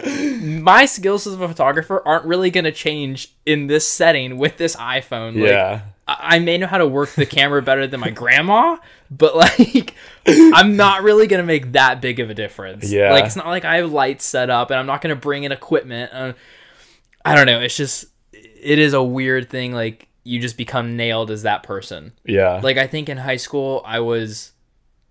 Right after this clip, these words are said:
Speaker 1: like, we, everyone, we were all probably, like, the rowers.
Speaker 2: Yeah.
Speaker 1: You know, like, that's what we were, like,
Speaker 2: Yeah.
Speaker 1: known for. That was our sport. That's what we
Speaker 2: So
Speaker 1: were.
Speaker 2: someone goes to the gym and, like, uses the rowing machine once, and they're like, "Oh, so, like, you know,
Speaker 1: Yeah.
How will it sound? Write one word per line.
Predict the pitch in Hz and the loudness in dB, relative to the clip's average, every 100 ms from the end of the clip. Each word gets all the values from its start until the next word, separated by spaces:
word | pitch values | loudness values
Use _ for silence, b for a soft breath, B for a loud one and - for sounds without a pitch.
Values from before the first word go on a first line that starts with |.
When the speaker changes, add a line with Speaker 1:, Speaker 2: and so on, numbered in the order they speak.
| - | -4
Speaker 1:
like, | 117 117 | -4 -2
we, | 104 - 131 | -6 -10 -6
everyone, | 131 131 123 117 | -6 -4 -8 -8
we | 123 | -8
were | 120 | -4
all | 120 113 | -2 -2
probably, | 127 117 | -2 -4
like, | 107 110 | -4 -6
the | 127 | -6
rowers. | 117 113 101 80 - - | -4 -4 -4 -10 -14 -10
Speaker 2:
Yeah. | 104 101 90 104 | 0 2 2 -4
Speaker 1:
You | 127 | -8
know, | 127 | -6
like, | 117 | -4
that's | 117 117 | -6 -4
what | 123 | -4
we | 120 | -4
were, | 117 113 | -4 -4
like, | 113 107 107 - | -6 -8 -10 -6
Speaker 2:
Yeah. | 107 95 98 | 0 2 2
Speaker 1:
known | 139 160 | 0 0
for. | 165 160 | 0 2
That | 131 | 2
was | 117 | 0
our | 117 | -4
sport. | 117 - 131 131 123 _ _ | -8 -8 -2 0 0 _ _
That's | 120 127 120 - | -2 -2 0 -2
what | 113 | -2
we | 113 107 | -2 0
Speaker 2:
So | 110 | 2
Speaker 1:
were. | |
Speaker 2:
someone | 113 113 113 | 2 0 0
goes | 110 - | -2 -2
to | 107 | -6
the | |
gym | 107 104 | -2 -2
and, | 107 | -2
like, | 101 95 | -4 -6
uses | 104 101 98 | -8 -8 -6
the | 101 | -2
rowing | 98 98 | -2 -4
machine | 92 110 95 | -8 -8 -8
once, | 92 95 - | -8 -8 -10
and | 98 | -10
they're | 92 | -8
like, | 92 90 B B - | -8 -10 B B -4
"Oh, | 175 156 | -2 -2
so, | - 156 | -2 -2
like, | 151 139 135 | -2 -4 -4
you | |
know, | 131 | 0
Speaker 1:
Yeah. | 127 107 | 2 2